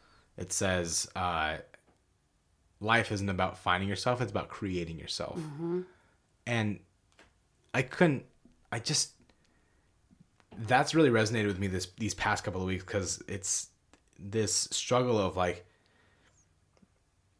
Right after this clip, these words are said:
Speaker 1: how do you stick to your passion and, and,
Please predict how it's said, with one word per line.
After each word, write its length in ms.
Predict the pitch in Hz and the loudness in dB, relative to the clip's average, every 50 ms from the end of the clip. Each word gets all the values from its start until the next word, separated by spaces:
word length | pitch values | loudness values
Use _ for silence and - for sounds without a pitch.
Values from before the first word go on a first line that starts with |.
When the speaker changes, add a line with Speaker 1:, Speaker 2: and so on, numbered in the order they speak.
| _ _ _ _ _ _ _ _ _ _ _ - _ _ _ _ - - - _ _ | _ _ _ _ _ _ _ _ _ _ _ -20 _ _ _ _ -20 -20 -20 _ _
Speaker 1:
how 180 | - - - 123 | -4 2 2 4
do 80 | 131 131 | 4 4
you 60 | 123 | 2
stick 300 | - - - 117 - - | 2 2 0 0 -2 0
to 80 | - 113 | 0 2
your 100 | 104 92 | 2 2
passion 680 | - - 98 92 92 - - 110 107 110 110 110 - - _ _ - - | 2 2 2 2 4 4 2 2 0 -2 -4 -6 -8 -14 _ _ -18 -10
and, 420 | - 95 95 95 90 90 87 - - | -6 -4 -2 -2 -2 -4 -6 -8 -10
and, 380 | - 78 92 90 90 87 82 - | -10 -8 -6 -6 -6 -6 -8 -10